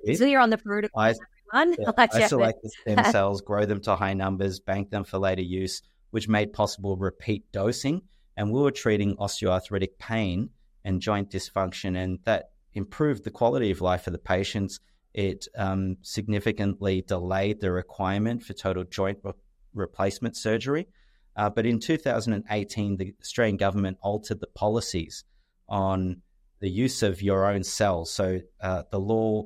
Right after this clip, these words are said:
Speaker 1: became that you weren't allowed to use your own cells to treat your own body, uh, even if there were no other options. So I had to close that clinic down, and then I had to explore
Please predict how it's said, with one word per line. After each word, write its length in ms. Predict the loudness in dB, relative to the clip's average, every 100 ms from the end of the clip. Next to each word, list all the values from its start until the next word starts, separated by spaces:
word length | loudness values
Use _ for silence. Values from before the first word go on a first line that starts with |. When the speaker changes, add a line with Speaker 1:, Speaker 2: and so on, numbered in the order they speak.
| -8
Speaker 1:
became 600 | -14 -6 -2 0 0 -2 -2
that 180 | -4 -2
you 120 | -4
weren't 320 | -2 0 -2 -8 _ _ _ _ -4
allowed 400 | 0 4 2 2
to 120 | -2
use 280 | 0 -2 0
your 140 | 0
own 160 | 2 0
cells 420 | 0 0 0 -4
to 100 | -12
treat 280 | -6 -4 -2
your 180 | -2 -2
own 180 | -2 -2
body, 420 | -2 0 -2 -8 _ _ _ _ -4
uh, 200 | -2 0
even 260 | -2 0 -2
if 140 | 0
there 120 | -2
were 100 | 0
no 200 | 0 0
other 260 | 0 0 0
options. 440 | -2 -4 -8 -8
So 260 | 0 0 0 -6 _ _ -6
I 60 |
had 100 | -6
to 80 | -6
close 320 | -2 0 0 0
that 200 | -2 0
clinic 320 | -2 -2 -2
down, 360 | -2 0 0
and 140 | 0 0
then 80 | -2
I 80 |
had 180 | 0 -2
to 100 | -2
explore 720 | -4 -4 -12 -4 0 2 0